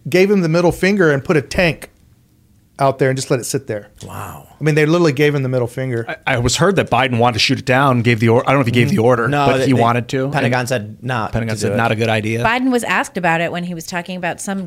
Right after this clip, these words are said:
Speaker 4: garbage, stupid thing that he's got planned right now. And, uh, instead, he just looked at the reporters and walked out the room. Didn't say
Speaker 1: It's
Speaker 4: a
Speaker 1: so
Speaker 4: thing.
Speaker 1: strange how we give China, s-, in some ways, we're so militant towards China by rhetoric.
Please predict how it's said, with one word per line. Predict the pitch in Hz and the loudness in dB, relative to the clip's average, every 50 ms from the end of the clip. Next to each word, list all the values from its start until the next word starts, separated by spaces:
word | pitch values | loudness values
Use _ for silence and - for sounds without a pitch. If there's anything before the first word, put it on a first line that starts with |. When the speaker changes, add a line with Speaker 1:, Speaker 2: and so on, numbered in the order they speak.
| - - | -10 -6
Speaker 4:
garbage, | - 170 160 160 156 170 165 - | -4 -2 -2 -2 -2 -4 -6 -6
stupid | - - - - 175 160 - 147 - | -8 -8 -8 -6 -8 -8 -8 -8 -4
thing | 170 160 160 160 | -4 -4 -2 -2
that | 156 156 | -4 -6
he's | 160 160 - | -6 -8 -8
got | - - 151 156 - - | -6 -6 -6 -4 -6 -8
planned | - - 156 151 147 143 147 | -8 -8 -6 -6 -6 -6 -8
right | 175 143 139 - | -8 -10 -8 -6
now. | 139 147 147 165 175 - - | -4 -4 -4 -4 -4 -4 -4
And, | 180 175 170 165 160 | -2 -2 -2 -2 -2
uh, | 175 | -2
instead, | 170 170 160 131 160 180 180 - - 233 247 226 | -2 -2 -2 -2 -4 -6 -6 -4 -2 -2 -2 -2
he | 202 165 | -2 -4
just | 180 180 - | -6 -8 -10
looked | - 165 170 - - | -8 -10 -10 -12 -12
at | 190 - | -8 -6
the | 196 | -6
reporters | 185 - 214 208 208 220 208 | -6 -4 -4 -4 -4 -4 -4
and | 202 190 | -4 -2
walked | 190 214 220 - | -2 -2 -2 -4
out | 214 214 | -6 -6
the | 208 214 | -6 -6
room. | 262 285 202 165 175 _ _ _ _ - - | -6 -6 -6 -8 -10 _ _ _ _ -20 -16
Didn't | - - 202 | -10 -10 -8
say | - 196 202 | -6 -4 -2
Speaker 1:
It's | - | 0
Speaker 4:
a | - | 2
Speaker 1:
so | 294 | 2
Speaker 4:
thing. | 320 - | 2 0
Speaker 1:
strange | - - 208 208 214 202 185 - | 0 2 2 2 4 4 2 2
how | - 165 147 | 2 2 2
we | 151 147 | 2 2
give | 135 156 151 147 - | 2 2 0 0 -2
China, | - - 151 139 147 143 | -4 -6 -4 -4 -4 -4
s-, | 127 - - - - - | -4 -6 -8 -8 -6 -4
in | 147 139 131 | -4 -2 -2
some | - - 185 196 | 0 2 2 4
ways, | 196 185 175 160 - | 4 4 4 2 2
we're | 151 147 | 0 0
so | - - 170 139 | 0 2 2 2
militant | 127 127 131 135 151 160 - 175 156 - | 2 2 2 2 2 2 0 -2 -6 -4
towards | - 160 151 151 | -2 -2 -2 -2
China | - - 160 151 151 151 147 | -4 -4 -2 -2 0 0 -2
by | 139 127 123 117 | 0 0 0 0
rhetoric. | 113 117 117 117 139 165 202 214 - - - | 0 -2 -2 -2 -2 -2 -4 -4 -8 -18 -20